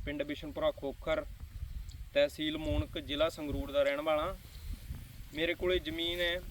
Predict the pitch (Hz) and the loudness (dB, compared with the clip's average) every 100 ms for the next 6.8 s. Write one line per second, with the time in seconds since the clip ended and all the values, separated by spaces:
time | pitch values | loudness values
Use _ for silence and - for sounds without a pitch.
0 | - - - - - - - - - - | -8 -8 -10 -10 -12 -14 -14 -12 -12 -10
1 | - - 143 160 175 165 160 151 139 - | -10 -8 -6 -4 -2 0 0 -2 -2 -2
2 | 151 160 156 147 147 - 151 156 156 147 | 0 0 -2 -4 -6 -2 -2 2 2 2
3 | 147 147 139 - 143 - - 156 170 180 | -6 -4 -6 -4 -6 -4 -6 -4 -6 -8
4 | - - - 120 151 170 160 151 156 160 | -12 -14 -14 -6 -6 -4 -6 -4 -2 -2
5 | 151 151 147 165 160 147 165 151 151 160 | 2 2 2 -4 -4 -4 -6 -10 -8 -8
6 | 151 - - 139 156 - 165 160 | -6 -8 -6 -6 -6 -6 -6 -6